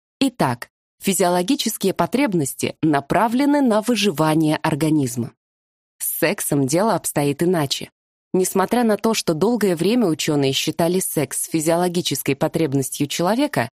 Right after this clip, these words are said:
так, например, определяла сексуальное влечение Хелен Каплан. В тысяча девятьсот пятьдесят шестом году психолог Фрэнк Бич в статье "Характеристики мужского сексуального влечения"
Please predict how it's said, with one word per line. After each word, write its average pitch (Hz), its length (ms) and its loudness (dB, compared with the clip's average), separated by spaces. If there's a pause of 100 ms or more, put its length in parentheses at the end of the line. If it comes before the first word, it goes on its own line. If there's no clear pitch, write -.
(240)
так, 262 220 0
например, 240 460 2
определяла 156 640 0
сексуальное 135 560 0
влечение 202 540 0
Хелен 131 360 0
Каплан. 185 540 0 (380)
В - 100 -18
тысяча 302 380 0
девятьсот 220 400 0
пятьдесят 196 480 -2
шестом 190 460 0
году 139 300 0
психолог - 580 -2
Фрэнк 170 420 0
Бич 170 380 -2 (160)
в - 60 -8
статье 214 480 0
"Характеристики 214 840 0
мужского 180 520 0
сексуального 151 640 0
влечения" 165 680 0